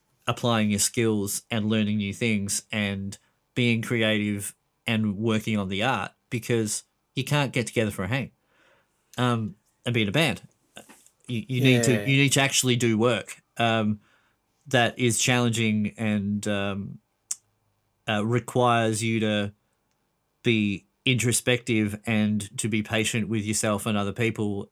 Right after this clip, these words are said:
Speaker 1: which is all, all about what being an artist is, you know. Um, and I think a lot of, I've seen a lot of musicians in particular be really frustrated because they're actually,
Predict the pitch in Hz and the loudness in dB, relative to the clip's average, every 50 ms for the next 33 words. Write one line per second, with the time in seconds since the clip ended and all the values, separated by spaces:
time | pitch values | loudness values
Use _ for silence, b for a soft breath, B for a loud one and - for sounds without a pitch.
0 | _ _ - 120 123 117 - 117 117 120 117 113 - - 113 120 117 113 104 - | _ _ -4 -4 -2 -2 0 0 0 0 0 -2 -4 -2 0 0 0 0 0 0
1 | 104 98 92 101 101 90 - 107 98 95 95 95 113 139 143 117 104 - - - | -2 -4 -2 -4 -6 -4 -4 -4 -4 -2 -2 -2 -2 0 0 0 -2 -4 -4 -8
2 | - - - - - 120 104 92 90 - b b b b b b b b b b | -10 -10 -10 -10 -8 -8 -10 -10 -10 -12 b b b b b b b b b b
3 | b _ _ - 98 98 98 101 98 95 - - - _ _ _ _ _ _ _ | b _ _ -8 -6 -6 -4 -4 -4 -6 -6 -8 -12 _ _ _ _ _ _ _
4 | _ _ _ _ _ _ - 120 120 113 113 110 - - - 160 170 170 160 - | _ _ _ _ _ _ 0 2 2 2 2 0 -2 0 2 4 4 4 4 2
5 | 135 117 113 113 110 110 107 107 101 - - - - - - 110 104 - - 107 | 0 2 2 4 4 2 2 0 -2 -4 -8 -12 -16 -6 -4 -4 -2 -2 -2 -2
6 | 104 104 101 101 101 95 98 101 98 98 101 95 - 104 101 101 90 101 101 87 | 0 0 0 -2 -2 -4 -4 -4 -2 -4 -4 -6 -6 -6 -6 -6 -6 -6 -6 -6
7 | 98 90 - 113 104 - 107 98 98 101 101 104 110 113 107 101 92 - 107 98 | -8 -8 -8 -8 -6 -6 -6 -6 -4 -6 -4 -4 -2 -2 -2 -4 -4 -4 -4 -6
8 | 95 - - 107 101 101 95 95 92 - 98 92 - 98 98 101 85 - - 98 | -4 -4 -4 -4 -4 -4 -6 -8 -8 -8 -6 -6 -4 -4 -4 -4 -4 -4 -6 -4
9 | 98 95 92 92 | -4 -6 -6 -8